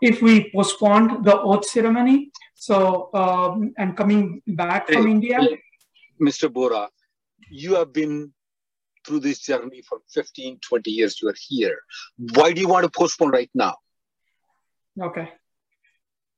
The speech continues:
Speaker 2: Okay. Damn
Speaker 1: Okay.
Speaker 2: with all the parties that you have, that marriage party that your wife has to wear that sari and show it to them.
Speaker 1: <laughs>
Speaker 2: Do away with it. That's okay. You don't want to deal with me for the next five, four, five years.
Speaker 1: <laughs>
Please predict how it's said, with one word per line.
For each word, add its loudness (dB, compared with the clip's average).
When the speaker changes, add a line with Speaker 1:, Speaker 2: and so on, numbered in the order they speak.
Speaker 2:
Okay. 0
Damn 2
Speaker 1:
Okay. -2
Speaker 2:
with 0
all 0
the -10
parties -4
that -2
you -8
have, -4
that -4
marriage -8
party -6
that -10
your -12
wife -6
has -8
to -20
wear -16
that -2
sari -6
and 0
show 4
it 2
to 4
them. 2
Speaker 1:
<laughs> -14
Speaker 2:
Do -8
away 4
with 2
it. 0
That's -4
okay. 0
You 0
don't 2
want -2
to -4
deal 0
with -4
me 0
for -4
the -4
next -8
five, -2
four, -2
five -2
years. 2
Speaker 1:
<laughs> 6